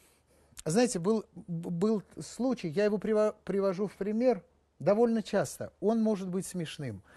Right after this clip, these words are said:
У нас преподавала, был такой, э, в, м, это, м, называлось манеры, у, у, этикет и так далее. Вот это в институте раньше это было. У нас преподавала, м, из незаконно рожденной ветви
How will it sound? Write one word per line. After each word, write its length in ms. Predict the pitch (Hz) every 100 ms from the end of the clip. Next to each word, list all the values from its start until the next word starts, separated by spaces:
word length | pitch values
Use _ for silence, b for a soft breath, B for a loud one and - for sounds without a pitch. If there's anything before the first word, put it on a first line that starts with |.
| B B
У 40 | 170
нас 200 | 202 -
преподавала, 720 | 185 - 170 180 190 180 170
был 260 | 156 170
такой, 440 | 156 160 170 156 147
э, 20 | 175 151 147 143
в, 340 | 135 - -
м, 600 | 151 139 139 135 135 123
это, 200 | 143 147
м, 480 | 139 151 - 147 156
называлось 560 | 156 151 160 151 143 -
манеры, 920 | 143 175 180 185 220 233 208 175 160
у, 480 | - 165 165 135 120
у, 40 | 160
этикет 560 | - 156 214 214 196 - -
и 140 | - 160
так 200 | 165 151
далее. 240 | 139 120
Вот 180 | 123 135
это 120 | 123
в 60 | 135
институте 380 | 139 - 151 156
раньше 260 | 143 -
это 140 | 131 123
было. 220 | 113 - _ _ B B B B
У 40 | 170
нас 120 | 160
преподавала, 840 | 170 147 160 160 175 165 156 139 -
м, 280 | 135 151 165
из 160 | 165 147
незаконно 500 | 156 147 151 165 151
рожденной 600 | 151 143 160 143 139 139
ветви 480 | 135 170 - 151